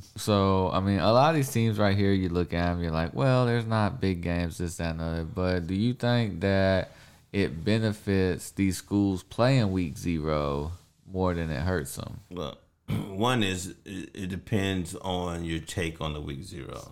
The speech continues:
Speaker 2: So, 'cause some teams do it for different reasons.
Speaker 1: Uh-huh.
Speaker 2: Some do it, yeah, like you said, they get the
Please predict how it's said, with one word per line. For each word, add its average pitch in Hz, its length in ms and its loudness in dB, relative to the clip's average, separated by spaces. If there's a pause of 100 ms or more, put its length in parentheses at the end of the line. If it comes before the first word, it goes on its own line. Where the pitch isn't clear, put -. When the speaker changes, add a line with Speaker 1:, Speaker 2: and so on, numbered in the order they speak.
Speaker 2:
So, - 120 -14
'cause 92 200 -2
some 107 220 2
teams 90 380 -2
do 87 220 -2
it - 60 -6
for - 100 -10
different 78 360 -8
reasons. 71 320 -10 (180)
Speaker 1:
Uh-huh. 90 260 0 (200)
Speaker 2:
Some 107 320 0
do 95 180 2
it, 95 180 -2
yeah, 98 200 2
like 90 260 -2
you 95 80 -6
said, 73 360 -6 (220)
they 85 80 -12
get 82 160 -4
the 82 100 -2